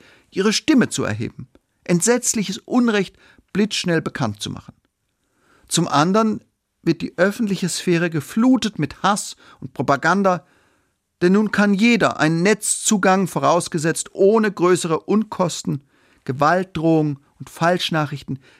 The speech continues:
in die Erregungskreisläufe des digitalen Zeitalters einspeisen. Wie also damit umgehen? Was also tun? Vielleicht eine persönliche, nicht allzu optimistische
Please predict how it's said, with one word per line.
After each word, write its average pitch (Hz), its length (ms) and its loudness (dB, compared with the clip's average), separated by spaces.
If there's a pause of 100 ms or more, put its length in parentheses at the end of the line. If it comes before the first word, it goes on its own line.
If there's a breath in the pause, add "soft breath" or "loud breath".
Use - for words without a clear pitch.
(160 soft breath)
in 214 280 2
die 202 160 0
Erregungskreisläufe 156 1300 -2
des 123 200 -10
digitalen 147 580 -4
Zeitalters 123 680 -6 (340 soft breath)
einspeisen. 98 680 -4 (1600 loud breath)
Wie 254 260 4
also 208 380 2
damit 170 380 0
umgehen? 101 480 -4
Was 165 460 -2
also 127 340 -2
tun? - 460 -12 (800 soft breath)
Vielleicht 226 440 0
eine 180 320 0 (240 soft breath)
persönliche, 139 640 0
nicht 165 300 0 (120)
allzu 143 440 0
optimistische 135 920 0